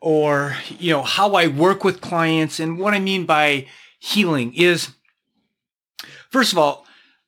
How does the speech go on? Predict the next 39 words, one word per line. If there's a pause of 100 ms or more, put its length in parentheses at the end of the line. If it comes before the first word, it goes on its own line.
(100)
um, (1000)
when
people
come
to
me,
people,
like,
think
I
have,
like,
a
certain
protocol.
Like,
I
have
this
protocol
because
you
were
hurt
by (400)
antibiotics,
or
I
have
this
protocol
that
because
you
have
fibromyalgia,
or
you
have